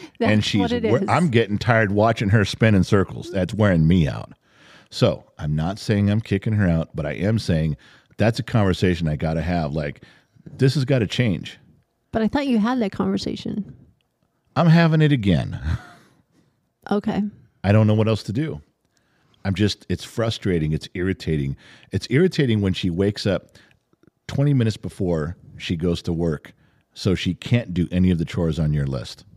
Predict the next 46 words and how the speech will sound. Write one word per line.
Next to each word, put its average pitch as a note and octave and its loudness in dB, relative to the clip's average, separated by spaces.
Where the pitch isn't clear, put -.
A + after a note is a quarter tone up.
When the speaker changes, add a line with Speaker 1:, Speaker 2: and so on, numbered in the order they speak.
Speaker 1:
Mm-hmm. G#3+ 0
Speaker 2:
And F#3+ 2
what C3 4
does - 0
she - -2
always F#2 0
say? F#2 0
"Oh, D3 0
I A#2 -4
worked A#2+ -2
a G2 0
big G2+ 0
shift - -2
and F2 -2
I F2 -4
slept G#2 -4
and E2+ 0
I'm D#2 0
going." F2 0
Well, G2 -2
then F2+ -2
you F2+ -2
just E2+ -2
got F2+ 0
out F2+ 2
of F2 -2
your E2+ 0
chores A#2+ -2
for - -10
the C#2 -8
day. C2+ -6
Speaker 1:
You A#3 -2
know, B3+ 0
reality B3 -2
is G#3 -2
really G#3 0
gonna G#3 0
suck - -4
when G#3 0
she G3+ -2
goes F#3+ 0
out G3 0
in G3+ -2
the G3 0
world G3 0
and G3 -2